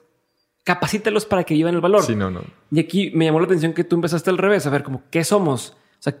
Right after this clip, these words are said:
Speaker 1: ¿qué es lo que nos está llevando a, a, o, o qué es lo que valoramos y lo que estamos haciendo chingón? Entonces dices, "Ah, bueno, pues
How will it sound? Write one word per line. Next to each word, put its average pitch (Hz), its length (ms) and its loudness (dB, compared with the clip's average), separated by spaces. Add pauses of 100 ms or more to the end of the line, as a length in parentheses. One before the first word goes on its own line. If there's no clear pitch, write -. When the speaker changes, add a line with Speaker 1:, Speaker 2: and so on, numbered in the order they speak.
(100)
Speaker 1:
¿qué 160 100 2
es 165 80 4
lo 190 100 2
que 202 100 0
nos 170 140 0
está 143 180 -4
llevando 160 680 2
a, 139 220 0
a, - 340 -6
o, - 80 2
o - 260 -4
qué - 100 0
es 151 40 0
lo 165 100 -2
que 185 80 -2
valoramos 147 580 2
y 147 60 2
lo 139 120 0
que - 60 -14
estamos 147 280 -4
haciendo 147 240 -2
chingón? 175 500 0 (420)
Entonces 135 300 -2
dices, 127 100 -4
"Ah, 165 100 4
bueno, 170 260 2
pues - 280 -10